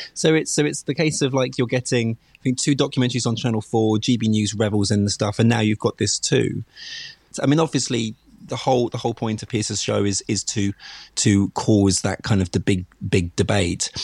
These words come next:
I, I just wonder what else is gonna be on Talk T V. I find it fascinating if you compare the launch for this, or the, the, the run-up to launch for this, compared to, um,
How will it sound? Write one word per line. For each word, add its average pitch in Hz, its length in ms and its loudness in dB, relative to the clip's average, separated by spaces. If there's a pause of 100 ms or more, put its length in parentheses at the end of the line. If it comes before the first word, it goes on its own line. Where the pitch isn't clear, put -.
(120)
I, 170 260 2
I 202 160 4
just 214 320 -2
wonder 104 480 0 (180)
what 139 360 0
else 139 220 0
is 135 80 -2
gonna 131 180 2
be 127 140 0
on 120 120 2
Talk 120 280 -2
T 123 200 0
V. - 360 -4 (420)
I - 60 -4
find 175 220 0
it 151 60 -6
fascinating 156 500 -2
if 120 100 -2
you 120 80 -4
compare 127 420 -2
the 117 200 0
launch 120 640 0
for 113 80 -2
this, 107 440 -2
or 98 160 2
the, 101 180 0
the, 104 160 -10
the 98 80 -2
run-up 139 360 2
to - 100 -4
launch 92 260 -4
for 101 80 -4
this, 110 300 -4 (300)
compared 139 440 0
to, 131 800 4
um, 123 400 2